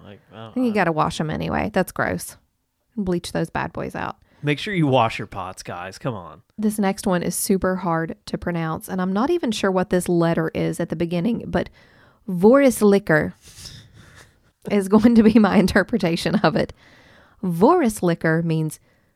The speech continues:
Speaker 2: spoon licker. He steals wooden spoons with long handles to lick, and he's extremely
Speaker 1: <laughs>
Speaker 2: thin due to malnutrition.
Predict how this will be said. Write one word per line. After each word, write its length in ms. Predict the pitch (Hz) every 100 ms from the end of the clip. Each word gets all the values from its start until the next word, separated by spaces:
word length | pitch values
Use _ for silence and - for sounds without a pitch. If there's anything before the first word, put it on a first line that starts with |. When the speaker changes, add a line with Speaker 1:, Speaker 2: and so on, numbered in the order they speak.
| _
Speaker 2:
spoon 360 | - - 359 330
licker. 400 | 175 - 147 151 - - - _ _ _ - - - - _ _ _ _ _ _ _ _ _ _
He 220 | - 277
steals 800 | 262 - - 320 294 233 240 - _ _ _ _ _ _
wooden 480 | 220 220 262 339 370
spoons 600 | - - 247 196 180 180
with 160 | 190 180
long 480 | 180 180 185 233 277
handles 680 | 226 220 202 170 165 165 - _ _ _ _
to 140 | - 214
lick, 480 | 208 240 170 - -
and 140 | 220
he's 240 | 220 226 208
extremely 800 | - - - 233 226 262 302 285
Speaker 1:
<laughs> 140 | -
Speaker 2:
thin 360 | 240 214 196 190
due 160 | 294
to 140 | - 196
malnutrition. 1080 | 190 190 190 185 - 180 180 - - 196